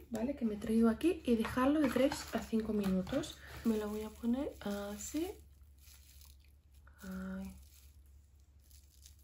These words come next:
Con film. Y pues ahora me voy a esperar cinco minutos. Vale, pues ya han pasado cinco minutos, así que nada, voy a retirar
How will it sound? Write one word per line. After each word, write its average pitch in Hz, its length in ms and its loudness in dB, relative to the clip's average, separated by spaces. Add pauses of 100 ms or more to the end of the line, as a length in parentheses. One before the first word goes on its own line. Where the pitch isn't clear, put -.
(640)
Con 196 180 -12
film. 339 560 -4 (2750)
Y 311 160 -2
pues - 280 -6
ahora 254 320 0
me 226 60 -2
voy 220 140 -2
a - 20 -10
esperar 262 420 -4 (300)
cinco 226 260 4
minutos. 190 680 -2 (260)
Vale, - 240 -2 (140)
pues 254 180 0
ya 226 140 2
han 190 80 -2
pasado 190 280 -6 (160)
cinco 254 220 2
minutos, 262 640 4
así 208 320 -2
que 202 120 -2
nada, 185 200 -2
voy 202 180 -2
a 214 40 -4
retirar 202 760 -4